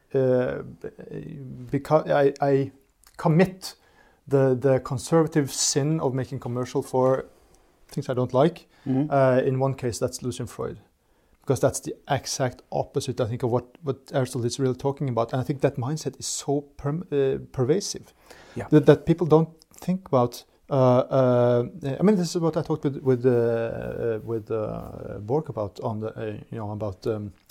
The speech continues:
Speaker 1: that list of painters.
Speaker 2: Mm-hmm.
Speaker 1: That, uh, you have to view it as entertainment.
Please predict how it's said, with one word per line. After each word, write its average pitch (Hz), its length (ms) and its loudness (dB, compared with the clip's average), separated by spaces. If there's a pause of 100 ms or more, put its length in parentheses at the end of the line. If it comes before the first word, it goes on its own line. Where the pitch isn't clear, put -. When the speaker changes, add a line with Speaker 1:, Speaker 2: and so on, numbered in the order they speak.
(120)
Speaker 1:
that - 180 -4
list 135 320 2
of 131 100 -6
painters. 131 560 -8
Speaker 2:
Mm-hmm. 139 320 4 (300)
Speaker 1:
That, 135 360 4 (260)
uh, 185 120 -12
you 185 200 -6
have 127 200 -2
to 147 100 2
view 123 420 -2
it 180 100 2
as 143 260 -2
entertainment. 156 960 -4